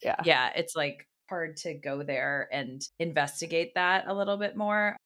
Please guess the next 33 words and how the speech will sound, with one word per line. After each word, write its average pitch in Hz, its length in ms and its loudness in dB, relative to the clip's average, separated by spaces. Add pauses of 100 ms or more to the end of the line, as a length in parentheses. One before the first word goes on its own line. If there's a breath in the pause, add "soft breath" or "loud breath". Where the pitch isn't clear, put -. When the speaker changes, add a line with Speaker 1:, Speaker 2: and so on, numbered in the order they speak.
(160)
Speaker 2:
But 170 80 2
I 170 120 8
really 165 360 2
appreciate 147 800 -2
what - 140 -2
you've 156 280 -6
shared 151 500 4
with 143 220 -2
me 277 300 -2
and 160 240 0
that 143 320 0
you're 143 160 -2
willing 143 380 -4
to 147 120 -8
talk - 280 -6
about 135 240 -2
that 135 200 -2
too. 175 320 -2
I 165 120 0
think 147 380 -4 (220 soft breath)
it 190 220 2
definitely, 165 600 2
for 160 260 -4
me, 160 680 -2 (160)
for 196 120 -2
whatever 202 380 2
reason, 175 300 -4
it 147 100 -6
just 165 160 -8
heightened 160 460 -4
the 156 80 0
motherhood 139 440 -2
experience. 107 720 -8